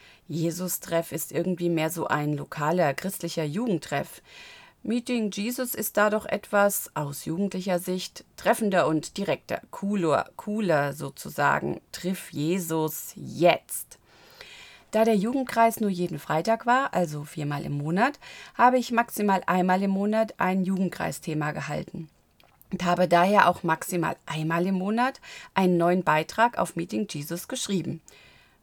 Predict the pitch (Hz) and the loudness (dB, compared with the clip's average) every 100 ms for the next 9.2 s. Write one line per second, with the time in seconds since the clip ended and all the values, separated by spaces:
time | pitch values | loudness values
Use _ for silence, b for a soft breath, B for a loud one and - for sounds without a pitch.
0 | _ - - 170 208 226 190 - 190 185 | _ -20 -12 -2 0 2 0 -2 -6 -4
1 | 185 202 202 220 226 269 277 202 139 123 | -4 -4 -2 0 0 -2 -4 -4 -4 -4
2 | - - - - - _ _ B B B | -10 -12 -12 -14 -16 _ _ B B B
3 | B 214 202 277 285 240 220 - - 208 | B -4 -2 0 0 2 0 0 -4 -4
4 | 202 190 - 185 190 185 - 160 160 165 | -2 -4 -4 -6 -6 -6 -2 -2 -2 -4
5 | - 170 156 170 156 - - - 196 190 | -6 -6 -6 -10 -16 -16 -16 -4 -2 0
6 | 180 - 175 160 - 165 160 147 190 262 | -2 -2 -6 -6 -8 -6 -6 2 4 4
7 | 269 - B B - 190 - - 220 - | 0 -4 B B -2 0 4 6 4 2
8 | 185 - - 233 240 - 202 - 180 180 | -4 -4 -6 -6 -4 -2 -2 0 2 2
9 | 180 | 0